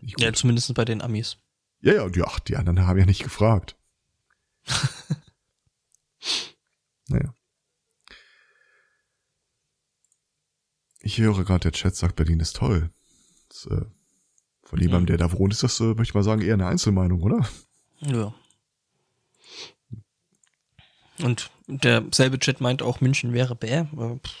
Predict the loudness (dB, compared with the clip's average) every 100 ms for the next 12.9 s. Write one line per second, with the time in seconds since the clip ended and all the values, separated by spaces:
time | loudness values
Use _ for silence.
0 | -20 -20 -16 -16 -6 2 4 4 2 2
1 | 2 0 0 -2 -6 -14 -20 -20 -20 -20
2 | -20 -20 -20 _ _ _ _ _ _ _
3 | _ -14 0 0 2 2 2 -2 -2 -2
4 | 0 2 2 2 0 0 0 0 0 0
5 | 2 0 -2 -2 0 -2 -4 _ _ _
6 | _ _ _ -4 0 2 0 -2 -2 0
7 | 0 0 0 2 0 0 -2 -2 -2 -2
8 | -2 0 0 0 -2 -2 -2 -2 -2 -4
9 | -10 _ _ _ _ _ 0 4 4 2
10 | 2 2 2 2 2 2 0 0 2 2
11 | 2 2 2 2 2 0 0 2 4 2
12 | 2 0 -2 -4 -4 0 2 2